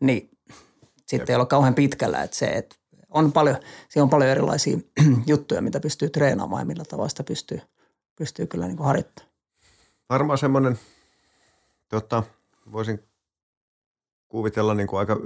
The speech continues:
Speaker 2: yleinen, yleinen ihmiselle, mitä ne haluais, jos ne haluais tehdä jonkun hengitys-, hengitystreenin,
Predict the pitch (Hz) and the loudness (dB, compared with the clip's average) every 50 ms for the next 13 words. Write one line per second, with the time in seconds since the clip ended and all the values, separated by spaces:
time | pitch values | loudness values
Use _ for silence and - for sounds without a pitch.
0 | - - 92 113 117 113 104 104 101 101 - - _ 104 107 110 110 107 104 98 | -4 -2 2 2 4 4 4 2 0 -2 -4 -6 _ 0 2 4 4 4 4 4
1 | 101 104 104 98 92 - 90 92 87 82 - _ _ _ _ _ _ _ _ _ | 4 2 2 0 -2 -4 -4 -4 -4 -6 -6 _ _ _ _ _ _ _ _ _
2 | _ _ _ _ _ _ _ _ _ _ _ - 85 95 107 107 - 110 98 92 | _ _ _ _ _ _ _ _ _ _ _ -4 0 0 0 2 2 0 0 2
3 | 90 82 85 90 87 90 90 87 87 85 - - 92 87 - - 87 85 90 85 | 0 0 0 0 2 2 2 2 2 0 -2 -2 -4 -4 -2 -2 -4 -2 -2 -2
4 | 87 82 82 80 - - _ _ _ _ _ _ _ _ 98 95 98 95 90 92 | 0 -2 -2 -4 -8 -14 _ _ _ _ _ _ _ _ 0 2 2 4 4 4
5 | 90 87 82 101 87 104 101 101 98 92 85 82 85 82 - - _ _ _ _ | 2 2 0 0 0 2 2 2 2 2 0 0 -2 -2 -4 -8 _ _ _ _
6 | _ _ _ _ _ _ _ _ _ - 101 110 113 117 113 104 92 85 98 87 | _ _ _ _ _ _ _ _ _ -6 -2 0 2 2 2 2 0 -2 -6 -10
7 | - - - 98 98 95 92 87 82 78 76 | -10 -4 0 2 2 4 2 2 0 -2 -4